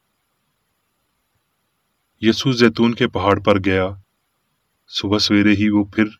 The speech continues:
ہیکل میں آیا اور سب لوگ اس کے پاس آئے، اور وہ بیٹھ کر انہیں تعلیم دینے لگا۔ پس یسوع نے کہا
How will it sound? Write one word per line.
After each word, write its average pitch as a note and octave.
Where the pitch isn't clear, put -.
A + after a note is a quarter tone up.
ہیکل G2+
میں G2+
آیا F#2+
اور G#2+
سب A2
لوگ G#2+
اس G#2+
کے G#2+
پاس F#2
آئے، G2
اور G#2
وہ G#2
بیٹھ G2+
کر A2+
انہیں G#2
تعلیم F#2+
دینے F#2
لگا۔ F2+
پس G2+
یسوع G2
نے F#2+
کہا G2+